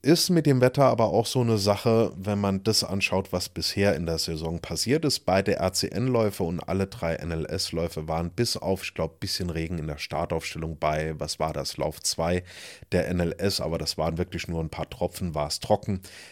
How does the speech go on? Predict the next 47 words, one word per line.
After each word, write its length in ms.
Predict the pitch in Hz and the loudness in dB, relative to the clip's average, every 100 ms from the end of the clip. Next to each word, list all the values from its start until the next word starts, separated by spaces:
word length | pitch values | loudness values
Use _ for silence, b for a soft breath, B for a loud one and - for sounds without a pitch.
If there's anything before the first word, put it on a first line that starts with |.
| B | B
Da 140 | 90 | 0
sind 260 | 87 98 101 | 2 2 2
wir 140 | 95 | 0
also 180 | 85 87 | 0 -2
mal 220 | 82 80 | 0 0
gespannt, 520 | 80 - - 85 82 | -2 -4 -2 -2 -4
wie 100 | 85 | -6
es 120 | 85 - | -4 -4
im 200 | 90 85 | -6 -4
Juni 500 | 92 110 110 98 82 | 2 4 6 4 2
wird. 220 | 76 71 | -4 -4
Es 140 | 71 | -6
gibt 200 | - - | -6 -6
ja 120 | 69 | -6
da 380 | 73 64 71 69 | -6 -6 -6 -6
den 240 | 78 85 80 | -6 -6 -4
einen 220 | 80 85 | -4 -4
oder 260 | 82 73 | -2 -4
anderen, 400 | - 82 80 85 | -4 -4 -2 -2
der 100 | 80 | -4
dann 180 | 76 76 | -4 -4
sagt, 340 | 78 76 80 - | -2 -2 -2 -4
wenn 300 | 80 80 80 | -4 -2 -4
vorher 400 | - 98 98 90 | -2 2 4 2
das 180 | 85 87 | 0 -2
Rennen 160 | 85 | -2
zu 200 | - 92 | -4 -6
gut 220 | 90 98 | -4 -4
ist, 280 | 85 95 - B B B B | 0 0 0 B B B B
wird's 340 | 85 92 92 - | 4 4 4 0
beim 240 | 85 82 | 0 -2
vierundzwanzig 800 | - 82 82 80 - 76 73 80 | -2 -4 -2 0 -2 -2 -6 -6
Stunden 440 | - 90 87 95 85 | -4 -4 -4 -2 -2
Rennen 360 | 76 73 76 | -2 -4 -6
grottig. 520 | - 101 101 95 76 | 0 4 4 2 -4
Jetzt 320 | 80 90 - 92 | -4 -4 -4 -4
am 220 | 82 78 | -4 0
Wochenende 760 | 101 - 123 113 143 165 175 | 0 0 -2 0 2 2 2
wird's 220 | 117 117 - | 0 -2 -2
in 140 | 107 | -4
jedem 280 | 104 113 110 | -2 -2 -4
Fall 300 | - 104 101 | 0 2 2
ein 120 | 104 | 0
bisschen 460 | - 175 196 190 151 175 | -2 -2 0 -2 0 2
ungemütlicher 640 | 180 110 104 101 95 98 | 2 2 2 0 0 2
als 160 | 92 - | 0 -2
vorher. 500 | - 98 104 143 | 0 2 4 4